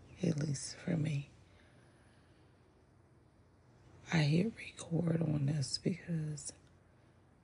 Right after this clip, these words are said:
I honestly don't know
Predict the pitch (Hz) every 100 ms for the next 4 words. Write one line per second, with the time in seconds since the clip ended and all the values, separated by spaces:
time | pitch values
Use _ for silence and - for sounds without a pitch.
0 | - - - - 165 180 - - - -
1 | - 190 156 147 - - - - - -
2 | - - - - - - 165 156 151 147
3 | 135 131 165 160